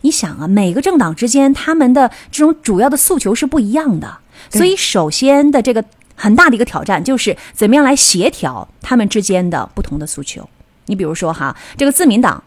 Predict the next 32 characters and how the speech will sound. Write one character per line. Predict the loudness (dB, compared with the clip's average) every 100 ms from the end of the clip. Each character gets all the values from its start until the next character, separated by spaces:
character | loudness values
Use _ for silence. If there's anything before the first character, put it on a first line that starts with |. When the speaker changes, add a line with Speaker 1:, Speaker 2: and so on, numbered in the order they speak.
| -6
Speaker 1:
他 | -4
肯 | -4 -4
定 | -6
最 | -2 -2
希 | 0
望 | -2 -4 -2
就 | -4
是 | -2
把 | -4 -2
自 | 0
卫 | 0
队 | 2 0 0
编 | 0 0
入 | 2
到 | 0
最 | 0
高 | 0 0
法 | 0
律 | -4 -6 -8 _ _ -12
啊， | -4
加 | 0 2
一 |
个 | 0
条 | 0 -2
款， | -2 -4
比 | -6
如 | -6
说 | -4
增 | 0 2
加 | 2 2
政 | 2 0
府 | 2 -2